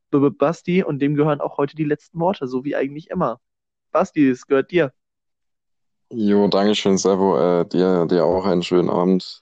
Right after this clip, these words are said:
Speaker 2: äh, wie immer. Und jeden da draußen, vielen Dank fürs Zuhören. Wie, wie, naja, wie immer.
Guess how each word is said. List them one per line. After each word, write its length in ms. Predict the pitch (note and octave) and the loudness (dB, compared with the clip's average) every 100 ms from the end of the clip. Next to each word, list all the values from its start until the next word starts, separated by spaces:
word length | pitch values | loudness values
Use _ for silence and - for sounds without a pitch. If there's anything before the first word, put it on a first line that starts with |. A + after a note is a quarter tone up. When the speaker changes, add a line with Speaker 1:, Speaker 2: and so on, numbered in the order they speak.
| - | -4
Speaker 2:
äh, 320 | C#2+ E2 E2 - E2+ | 0 0 0 -6 -2
wie 160 | E2+ | 0
immer. 260 | D#2 G2+ G2+ _ _ - | 2 0 -2 _ _ -8
Und 260 | - D#2+ - | -2 -2 0
jeden 220 | D2 E2 | 0 2
da 80 | D#2 | 0
draußen, 440 | - D#2+ D#2 D#2+ - | 2 0 0 -4 -4
vielen 160 | E2+ | 0
Dank 200 | E2 E2 | 0 -2
fürs 160 | - - | -6 -2
Zuhören. 380 | F#2 F#2 E2+ D#2 | 0 2 0 -2
Wie, 320 | D2 - - | -6 -10 -14
wie, 200 | - - - - - | -18 -18 -20 -20 -8
naja, 340 | C#2 D#2+ F2 E2 | -2 0 0 0
wie 120 | E2 | 0
immer. 200 | F2 | 0